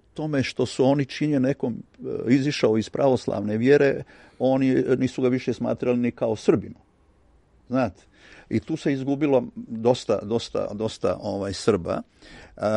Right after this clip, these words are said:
tako da, znajući te procese, kako se to tretira,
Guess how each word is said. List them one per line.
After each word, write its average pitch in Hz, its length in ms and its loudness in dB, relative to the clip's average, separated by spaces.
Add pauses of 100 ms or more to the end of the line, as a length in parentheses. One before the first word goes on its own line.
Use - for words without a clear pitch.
(500)
tako 156 260 0
da, 139 300 8
znajući 151 600 6
te 127 200 6
procese, 101 800 0 (180)
kako 139 320 -4
se 107 180 -2
to 110 260 4
tretira, 110 640 2